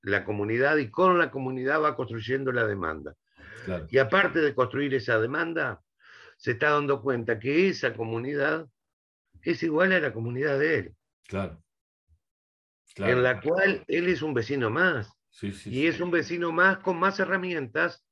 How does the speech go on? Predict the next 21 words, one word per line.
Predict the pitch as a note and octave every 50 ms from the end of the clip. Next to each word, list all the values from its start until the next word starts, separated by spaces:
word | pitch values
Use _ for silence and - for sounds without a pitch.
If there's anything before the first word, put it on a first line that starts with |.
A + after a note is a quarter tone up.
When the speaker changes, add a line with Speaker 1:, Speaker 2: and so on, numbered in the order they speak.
| _ _ _ _
Speaker 1:
en | - C3+ C3
el | B2+ A#2 C3
área | C#3 D3 D3 E3 F3 F#3 F#3+ F3+ - _ _ _ _
científico-técnica. | _ - D3+ C#3 B2 D#3 D3+ C#3 C#3 B2+ A#2 A2 D#3 D#3 C3+ B2 A2+ G2+ - F2+ D2+ - _ _ _ _ _
Speaker 2:
Claro. | - G#2+ A2+ A2 G2 E2+ E2 - - - _ _ _ - - - _ _ _
Speaker 1:
Capaz | _ B2+ B2 - D#3 D#3+ D3+ -
que | D3 D3+ D3+ D#3 D#3 D#3+ D#3
es | C3 A2+ - - _ _ - - - - _ _
un | - D3 D#3 D#3+
agente | D#3 D3 C#3 - F3 F3+ F3 E3+ C#3 - F#3 -
con | - C#3+ C3+ C3+ C#3+
menos | D3+ F3 F#3+ F#3+ F3+ - E3
herramientas | E3 D#3 D#3 D#3 D#3 D#3+ E3 E3+ F3+ E3+ C3+ G#3+ G#3+ G#3 G#3
en | - - C#3
el | C3+ B2+ A2+
cotidiano. | G#2+ A#2+ A2 G2 A#2 A#2+ C#3+ E3 E3 D#3 C#3 G2+ F2+ F#2 F2 _ _ _ _ _ _ _ _ _
Capaz | - A2 G#2+ A2+ D#3 D#3
que | - D#3+
es | D3+ -
un | D#3+ E3+ E3
agente, | D#3+ C#3 C#3 F3 F3+ F3 F3 D3 - F#3 F#3+ F#3 - _